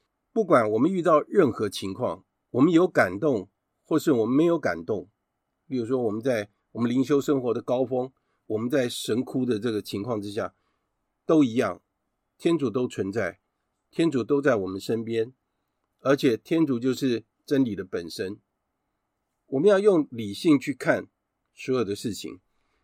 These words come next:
如果是这样的话，所以为什么我们要把我们的道理要学好，我们要把信仰要学好？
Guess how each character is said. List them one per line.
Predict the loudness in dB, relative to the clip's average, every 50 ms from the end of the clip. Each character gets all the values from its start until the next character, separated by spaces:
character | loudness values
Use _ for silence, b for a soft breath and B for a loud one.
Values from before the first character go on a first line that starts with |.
| _ _ _
如 | -2 2 4 6
果 | 6 6 6
是 | 4 0 2
这 | 2
样 | 2 2 2
的 | -2 -4
话， | -4 -2 -2 -2 -4 -6 _ _ _ _ _ _ _ _ _ _ _ _ -18
所 | -8 -4 -2
以 | 0
为 | 4 4 4 4
什 | 4 0 -6
么 | -4 -2 -2
我 | -2 -2 -2
们 | -2 -2
要 | 0 2 2 2 0 -2 -6 _ _ _ _ _ _ _ _ _ _ -2
把 | 2 2
我 | 4
们 | 4 2
的 | 0
道 | 2 2 2 2
理 | 2 0 0
要 | -2 -2
学 | -2 -4 -8 -10 -8
好， | -6 -6 -6
我 | -4 -4
们 | -4
要 | -4
把 | -4 -4 -6
信 | -6 -4 -2 -2 0
仰 | 0 -2 -4 -4
要 | -2 -2 -4
学 | -4 -8 -10 -8 -8 -8
好？ | -6 -8 -10 -12 -12